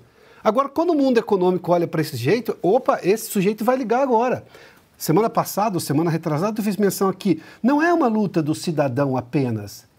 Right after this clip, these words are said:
Cadê a posição da Fecomércio, por exemplo, da Fiesp, do Ciesp, do Fi-, da Fiergues, é, Firjan ou a C N I? E essa gente acha o quê do Supremo Tribunal Federal?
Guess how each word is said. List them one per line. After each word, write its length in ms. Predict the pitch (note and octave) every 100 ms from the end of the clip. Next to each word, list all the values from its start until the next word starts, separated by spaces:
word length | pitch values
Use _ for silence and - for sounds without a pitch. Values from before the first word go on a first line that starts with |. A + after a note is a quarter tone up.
| _ _ _ _
Cadê 260 | - D#4+ E4+
a 80 |
posição 460 | - B3+ G#3 F#3 A3
da 140 | F#3+
Fecomércio, 680 | E3+ F#3+ G3 F3 E3 C#3 -
por 140 | - D3+
exemplo, 340 | B2 D#3 -
da 140 | D3 F#3
Fiesp, 560 | - G#3 F#3 D3+ -
do 120 | C#3+ F3+
Ciesp, 520 | - F3+ F#3 F3 -
do 120 | D#3+
Fi-, 180 | E3 E3
da 160 | D3
Fiergues, 840 | D3 E3 D#3 F3+ F3+ C#3 C#3+ - - - - -
é, 320 | D#3 D3+ D3 B2
Firjan 720 | - G3 C#3+ B2+ G3 F#3+ C3 - - -
ou 680 | E3 F3 F3 D#3+ D3+ C#3+ D3+
a 160 | D#3 C#3+
C 220 | - A3
N 140 | G#3
I? 240 | G3 D#3+ -
E 100 | B3
essa 240 | D#4 F4
gente 300 | C4 A#3+ G#3
acha 200 | B3 B3+
o 60 | D#4+
quê 220 | - C4+
do 100 | F3+
Supremo 420 | F3+ F#3+ F#3+ F3+
Tribunal 360 | D#3+ E3+ D#3 D3
Federal? 400 | D3 C#3+ C#3 B2